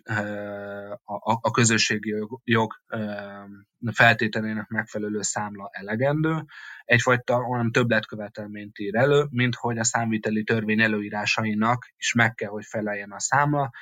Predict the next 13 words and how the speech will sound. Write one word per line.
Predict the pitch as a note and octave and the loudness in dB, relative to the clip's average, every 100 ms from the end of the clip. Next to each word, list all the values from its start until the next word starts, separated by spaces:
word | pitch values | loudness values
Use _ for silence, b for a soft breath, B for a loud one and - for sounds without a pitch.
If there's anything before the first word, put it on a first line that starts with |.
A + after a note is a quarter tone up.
| B | B
ezáltal | - A2+ A2+ A2+ A2+ | -4 0 0 0 -6
egy, | A2+ A2 - A2+ A#2 | -6 -8 -10 -14 -6
a, | A2+ - B2 | -6 -4 0
a, | A2+ A2 - | 2 2 0
a | |
számviteli | A2+ B2+ A#2+ A2+ A2 G#2+ | 2 4 6 4 2 -2
törvény | G#2+ A2 A2 A2 | -4 -6 -4 -2
által | A2 A2 A2 | -2 -4 -6
felállított | - A2 G#2+ G#2 - G2+ | -4 -2 -4 -8 -12 -12
valódiság | - A2 G#2+ G#2+ - G2 G2 | -4 -2 -2 -2 -4 -6 -6
elvét, | G2+ G#2 G2+ F#2 - | -6 -6 -10 -12 -8
ö, | A2 G#2 G2 | -6 -6 -6
követve, | - C3 B2+ A#2+ A#2+ A2+ | -4 -2 -2 -2 -2 -2